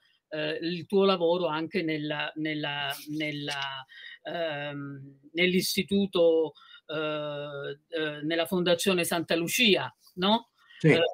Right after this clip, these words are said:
Speaker 1: ma anche prima, eh, tu in realtà, da quello che ci hai raccontato, ehm, a-, andavi su questi due binari che non erano paralleli, ma ti, si intersecavano e nutrivano a vicenda.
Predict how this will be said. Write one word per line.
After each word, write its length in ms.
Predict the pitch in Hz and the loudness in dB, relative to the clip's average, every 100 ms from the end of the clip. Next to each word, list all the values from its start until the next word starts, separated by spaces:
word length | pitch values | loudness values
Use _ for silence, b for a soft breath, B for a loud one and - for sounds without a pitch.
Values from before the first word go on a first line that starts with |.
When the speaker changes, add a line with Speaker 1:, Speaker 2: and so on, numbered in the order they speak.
| - 156 156 | -6 -8 -6
Speaker 1:
ma 240 | 170 180 196 | -2 2 4
anche 300 | 240 226 196 | 4 4 4
prima, 600 | 214 262 202 175 165 160 | 6 4 4 2 0 -2
eh, 260 | 156 156 - | -4 -8 -4
tu 160 | 185 | 0
in 160 | 170 156 | 2 2
realtà, 480 | 165 160 151 170 151 | 2 0 0 -4 -2
da 160 | 147 | -6
quello 260 | 170 170 165 | -4 -4 -4
che 100 | 156 | -4
ci 120 | - | -6
hai 80 | 151 | -4
raccontato, 920 | 156 - 196 170 160 151 170 156 139 B B B - | -6 -2 -2 -2 -2 -2 -2 -6 -8 B B B -8
ehm, 380 | 151 143 147 147 | -6 -4 -6 -8
a-, 280 | 160 160 165 | -4 -2 -2
andavi 500 | 180 180 185 202 220 | 0 2 4 4 4
su 160 | 202 185 | 2 2
questi 300 | 185 151 175 | 2 2 0
due 200 | 160 180 | 4 4
binari 580 | 151 175 175 196 190 175 | 4 2 4 4 2 0
che 200 | 185 156 | 0 -2
non 180 | 160 185 | -2 0
erano 340 | 220 175 160 | 0 0 -2
paralleli, 500 | 175 214 214 175 226 | -4 -2 0 0 0
ma 160 | 214 156 | -2 -4
ti, 100 | - | -8
si 160 | - | -6
intersecavano 840 | 175 160 156 - 165 147 160 196 185 | -4 -4 -6 -4 -4 -2 -2 -2 -4
e 80 | 156 | -4
nutrivano 600 | 151 156 165 170 156 151 | -4 -4 -4 -4 -4 -6
a 60 | 147 | -8
vicenda. 460 | 147 - 135 123 | -10 -8 -6 -8